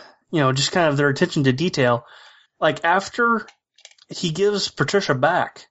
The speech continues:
he's really depressed. Like, even, even when he's walking down the street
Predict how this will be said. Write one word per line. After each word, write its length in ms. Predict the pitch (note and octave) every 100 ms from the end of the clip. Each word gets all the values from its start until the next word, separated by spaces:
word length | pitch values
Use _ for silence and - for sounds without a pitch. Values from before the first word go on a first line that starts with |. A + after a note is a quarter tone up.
| _
he's 340 | - - F#3+ D3
really 480 | C3 C3+ F#3+ G#3+ C#3
depressed. 840 | C#3+ - F3+ - - - - - _ _ _
Like, 240 | - D3 A3
even, 460 | A3 G#3+ F#3+ D#3+ D#3+ -
even 240 | G3 F#3
when 100 | F3
he's 80 | D#3
walking 300 | D3+ E3 -
down 120 | D3+
the 60 | C3
street 440 | - - A3+ E3